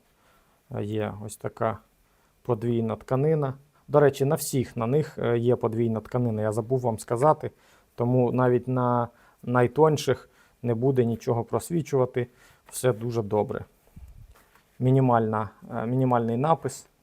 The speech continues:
цей Мяу, е, є тільки попереду збоку, позаду навіть, е, цей шов зроблений, е, майже безшовно. Шов зроблено безшовно.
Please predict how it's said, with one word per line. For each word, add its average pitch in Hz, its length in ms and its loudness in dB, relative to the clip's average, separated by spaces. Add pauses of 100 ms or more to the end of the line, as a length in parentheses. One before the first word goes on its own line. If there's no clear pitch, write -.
цей 110 280 -4
Мяу, 117 360 -2 (720)
е, 110 120 -4
є 113 260 0
тільки 113 520 -4 (280)
попереду 123 500 2
збоку, 135 520 -2 (340)
позаду 117 480 2
навіть, 117 480 -2
е, 117 160 2
цей 117 360 0
шов 147 400 2 (340)
зроблений, 120 760 2 (400)
е, 110 540 -2 (260)
майже 120 380 2
безшовно. 113 720 -4 (500)
Шов - 380 2
зроблено 120 500 2
безшовно. 110 500 -6